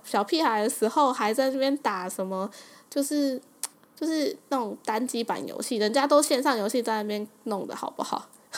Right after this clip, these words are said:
<laughs> 哦，说到这个，我第一次玩线上游戏是我爸买了一张线上游戏的C D，就是光碟片，然后回来说：“哎，这个给你玩，如果你现在不玩的话，你就落伍了哦，你退流行哦。”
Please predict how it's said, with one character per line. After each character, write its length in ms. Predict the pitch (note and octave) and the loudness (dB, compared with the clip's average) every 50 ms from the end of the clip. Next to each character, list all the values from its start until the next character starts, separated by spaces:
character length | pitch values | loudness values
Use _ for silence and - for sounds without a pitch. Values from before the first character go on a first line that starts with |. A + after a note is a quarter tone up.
| - - _ | -14 -14 _
<laughs> 400 | _ - - - - B4 F#4+ C#4 | _ -8 -6 -4 -4 -4 -2 0
哦， 120 | - A#3 A#3 | 2 2 2
说 120 | A#3 D4 | 4 2
到 80 | D4 D4 | 2 2
这 140 | D4 D4+ C#4 | 2 2 2
个， 120 | A#3+ G#3 | 2 2
我 120 | G#3 G3+ | 0 -2
第 220 | G3+ C4 B3+ C4+ C#4+ | -2 -2 0 0 0
一 40 | D4 | 0
次 240 | C#4+ - E4+ D#4 | 0 0 0 0
玩 240 | C#4 B3 G#3+ F#3 F#3+ | 0 0 -2 -4 -6
线 160 | G#3 - B3+ | -6 -6 -4
上 160 | A#3+ B3+ B3 A3+ | -4 -4 -4 -2
游 120 | F#3+ G3+ | -2 -2
戏 120 | A3+ A#3 | -2 -2
是 140 | A3+ - - | 0 0 2
我 160 | A#3+ G#3 F3+ | 2 2 2
爸 320 | F#3 - A3+ G#3 G3 F#3 F3+ | 0 0 -2 -2 -2 -4 -6
买 220 | - G3 F3 F3 | -6 -6 -6 -4
了 100 | F3+ F#3+ | -2 -2
一 80 | G3+ A3 | -2 -2
张 420 | A3 G#3+ G3 G3 G3+ G#3 G#3 C#4 - _ - | -2 -4 -6 -6 -6 -8 -10 -12 -14 _ -10
线 240 | - B3 G#3+ G#3+ | -6 -6 -6 -4
上 180 | A#3+ A#3+ A3 G#3+ | -4 -4 -4 -4
游 100 | G3 F#3 G#3 | -4 -4 -4
戏 160 | - A3+ G3 | -2 -2 -2
的 100 | F3+ - | -2 -2
C 260 | - - - F#3 F#3+ | -4 -4 -6 -6 -6
D， 280 | F#3 - F#3+ F#3 - - - _ _ - - | -6 -8 -8 -8 -8 -12 -16 _ _ -8 -2
就 100 | - G3+ | -2 -2
是 60 | G#3+ G#3+ | 0 0
光 220 | - F#3+ F#3+ G#3 | 0 -2 0 -2
碟 160 | G3+ F3+ - | -4 -4 -4
片， 240 | - - - F#3 F#3 | -4 -4 -4 -4 -4
然 100 | F3 E3 | -4 -4
后 80 | G3 G3+ | -4 -4
回 80 | G#3+ | -4
来 140 | F#3 E3 F3+ | -4 -4 -4
说 260 | G#3+ - F#3+ F3+ F#3+ - - - - - - - | -4 -2 -2 -2 -4 -6 -10 -20 -20 -20 -16 -8
：“哎， 160 | - B3+ A3+ A3 | -6 -6 -4 -2
这 140 | - B3+ | 0 0
个 40 | A#3 | 0
给 100 | A#3+ G3+ | 0 -2
你 140 | G3+ G3 F#3 | -4 -4 -4
玩， 260 | - - - - A#3 - - - - - - | -6 -8 -8 -10 -12 -16 -20 -20 -20 -4 0
如 100 | A#3 A#3 | 0 2
果 160 | A#3 C#4+ C#4 | 4 4 4
你 140 | C4 A#3 G#3+ | 4 2 0
现 140 | G#3+ B3 A3 | 0 0 -2
在 100 | A3 A3+ | 0 2
不 160 | - B3 A3+ | 4 4 4
玩 140 | G3 F3+ F3+ | 4 2 -2
的 120 | F3 G3+ | -6 -6
话， 160 | - A#3 G#3+ | -6 -6 -6
你 100 | G3+ F#3 | -4 -2
就 80 | G#3 G#3+ | 0 4
落 160 | A3+ A3+ G3+ | 6 6 6
伍 260 | D#3+ - - - - | 6 4 -2 -4 -6
了 100 | - - | -6 -6
哦， 120 | - A3+ A#3+ | -4 -4 -4
你 100 | G3 G#3 | -4 -4
退 220 | G3+ - - C#4 G#3 | -2 0 0 0 2
流 160 | F#3+ F#3 G#3 | 0 0 -2
行 160 | - - C4+ - | -4 -8 -10 -10
哦。” 80 | - | -10